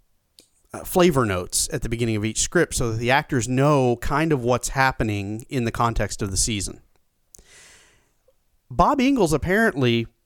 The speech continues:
made reference to the dimensional beings in those previous episodes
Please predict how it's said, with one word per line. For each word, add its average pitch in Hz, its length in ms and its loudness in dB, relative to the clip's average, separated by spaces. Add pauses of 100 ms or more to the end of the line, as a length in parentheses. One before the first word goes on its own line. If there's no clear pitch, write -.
(100)
made 139 340 2
reference 123 680 0 (120)
to 127 400 0
the 113 280 -4
dimensional 110 500 -2
beings 110 580 -2
in 120 180 -2
those 110 180 0
previous 113 420 -2
episodes 110 680 -4